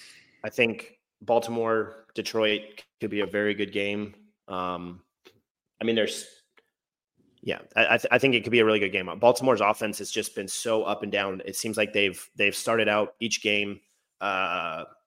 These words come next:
hot. I mean, not necessarily, like, putting up a ton of points, but they've gone right down the field early in games. They've had some issues with drops, but they've gone right down the field early in games, and then they, like, put it in cruise control and let teams back in. Like, they,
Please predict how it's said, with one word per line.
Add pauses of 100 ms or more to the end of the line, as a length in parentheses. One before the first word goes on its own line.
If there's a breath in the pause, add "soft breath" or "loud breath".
(280)
hot.
I
mean,
not
necessarily,
like,
putting
up
a
ton
of
points,
but
they've
gone
right
down
the
field
early
in
games.
They've
had
some
issues
with
drops,
but
they've
gone
right
down
the
field
early
in
games,
and
then
they,
like,
put
it
in
cruise
control
and
let
teams
back
in.
Like,
they,